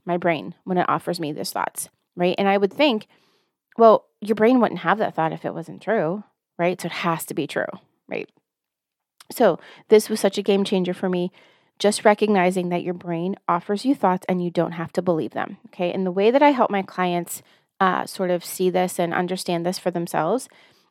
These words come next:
is that, <sighs> uh, we think about thoughts like buses, okay? So our thoughts can lead to our feelings, and our feelings influence how we show up,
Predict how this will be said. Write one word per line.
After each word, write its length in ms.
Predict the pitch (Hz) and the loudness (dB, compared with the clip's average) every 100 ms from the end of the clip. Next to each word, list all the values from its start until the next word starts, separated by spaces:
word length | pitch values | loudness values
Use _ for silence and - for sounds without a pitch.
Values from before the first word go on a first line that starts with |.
| - | -2
is 200 | 233 220 | 2 4
that, 400 | 220 202 190 - - _ _ _ _ _ _ _ _ - | 8 10 10 6 -8 _ _ _ _ _ _ _ _ -12
<sighs> 640 | - - - - - - | -8 -6 -8 -12 -2 6
uh, 280 | 214 196 - - | 8 8 4 -2
we 180 | 208 220 | -2 0
think 200 | 254 247 | 0 6
about 220 | 254 - | 6 6
thoughts 420 | - 190 190 - | 4 4 4 0
like 220 | 180 170 | -4 -2
buses, 540 | 170 156 - - - - _ - | -2 -4 -4 -8 -8 -14 _ -14
okay? 400 | 190 175 185 254 _ _ _ - | -6 -2 -2 -4 _ _ _ -8
So 480 | - 208 185 180 - _ _ _ _ _ _ _ _ - - | 4 6 6 2 -4 _ _ _ _ _ _ _ _ -2 2
our 120 | 214 | 4
thoughts 500 | - 175 196 - - - | 6 4 4 -4 -12 -6
can 180 | 240 208 | 0 2
lead 180 | 190 185 | 2 0
to 120 | 196 | 2
our 120 | 202 | 2
feelings, 600 | 202 180 170 165 202 - _ 196 | 0 -4 -2 -4 -6 -10 _ -4
and 100 | 180 | -4
our 100 | 180 | -4
feelings 640 | - 180 165 165 175 - _ _ | -4 -4 -4 -6 -8 -14 _ _
influence 480 | 190 190 - 165 175 | -4 -4 -4 -6 -4
how 140 | - 165 | -4 -2
we 100 | 170 | -2
show 220 | - 143 | -2 0
up, 220 | - | 0